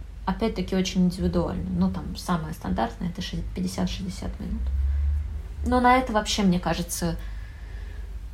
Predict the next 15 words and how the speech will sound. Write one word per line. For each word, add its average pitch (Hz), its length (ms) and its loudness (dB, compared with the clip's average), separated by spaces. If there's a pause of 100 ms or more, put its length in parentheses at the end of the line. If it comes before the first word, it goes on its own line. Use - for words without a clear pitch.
(420)
ну, 277 100 4
как - 120 0
бы 175 120 4
это 185 160 4
не 185 400 10
должно 185 300 6
быть 160 180 0
критерием 233 640 2 (760)
при 185 140 2
выборе 170 400 0
психолога 233 540 -4
в - 60 -8
том 165 160 -4
плане, 185 260 4
что 165 360 -2